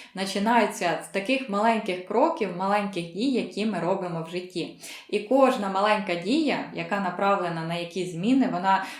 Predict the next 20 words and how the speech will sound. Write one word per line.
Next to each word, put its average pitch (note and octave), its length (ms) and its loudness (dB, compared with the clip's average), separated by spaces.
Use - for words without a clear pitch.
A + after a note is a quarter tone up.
в D#3+ 160 -10
майбутньому F#3+ 680 0
точно G#3 520 0
приводить F3+ 540 -2
до F#3 200 0
результату. F3 640 -4
І G3+ 100 0
зараз A#3 420 4
зафіксуй G#3 520 -2
собі G#3 400 -2
такі G#3+ 420 -4
три G3+ 320 2
основні F#3+ 440 -6
моменти. E3 580 -6
Перше — A#3+ 480 4
це G3 160 0
твій A3+ 360 4
рівень G#3+ 420 0
поточного F#3+ 680 -4
доходу. F3+ 540 -4